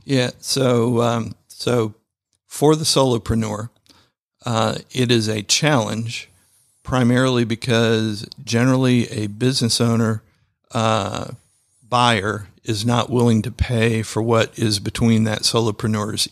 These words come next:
ears. And so it is commonly said that in exit planning, the value of a business is the value minus the business owner's contribution to that value. So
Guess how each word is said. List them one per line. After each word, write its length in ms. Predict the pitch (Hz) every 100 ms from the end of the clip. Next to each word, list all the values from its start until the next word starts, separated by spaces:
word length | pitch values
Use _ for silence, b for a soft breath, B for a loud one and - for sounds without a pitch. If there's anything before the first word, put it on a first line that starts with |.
| 117
ears. 480 | 107 - - - - _ _ _ _ _ _
And 200 | 127 117 110
so 500 | 131 120 117 117 - _ _ _ _ _ _
it 160 | 127 113
is 120 | 107
commonly 520 | - 151 185 131 107
said 420 | 110 - 110 110 107
that 80 | 110
in 200 | 113 107
exit 320 | 120 123 123 -
planning, 460 | 113 113 110 107
the 100 | 107
value 380 | 104 117 123 127
of 100 | 110
a 60 | 113
business 680 | 113 113 107 107 104 - b b b b
is 260 | - 120 110
the 80 | 107
value 640 | 104 120 135 113 107 110 110 _ _ _ _ _ _ _ _ _ -
minus 600 | 110 120 127 127 113 -
the 180 | 113
business 600 | 107 110 127 - 113 -
owner's 480 | 110 117 113 110 104 107 _ _ _ _ _ - - _ _ _ _ _
contribution 760 | 131 123 113 117 117 - 104 98
to 120 | 113
that 200 | 107 -
value. 440 | 104 101 98 - 101 _
So 460 | - - 113 110